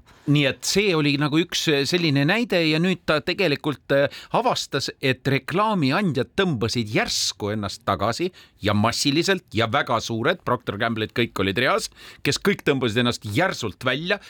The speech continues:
õigemini nad ei tõmmanud päris välja, nad tõmbasid otsad lahti,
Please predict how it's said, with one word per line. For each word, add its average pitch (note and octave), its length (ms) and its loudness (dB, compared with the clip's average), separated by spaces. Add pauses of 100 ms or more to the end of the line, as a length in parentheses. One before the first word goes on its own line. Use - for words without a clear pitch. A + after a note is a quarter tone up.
õigemini C#3+ 300 2
nad C#3 140 0
ei C#3+ 60 -2
tõmmanud D3 360 0
päris D#3+ 220 0
välja, F3 240 2
nad B2+ 200 0
tõmbasid C3+ 360 0
otsad C#3+ 280 -2
lahti, D3 340 0